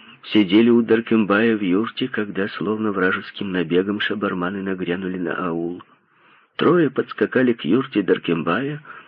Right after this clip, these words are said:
и закричали, не сходя с коней: «Где Даркембай? Выходи сюда!»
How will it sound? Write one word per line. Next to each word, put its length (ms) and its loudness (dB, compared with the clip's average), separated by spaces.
и 120 2
закричали, 600 2
не 100 -2
сходя 360 0
с 80 -10
коней: 460 2
«Где 300 4
Даркембай? 920 -2
Выходи 500 2
сюда!» 540 -2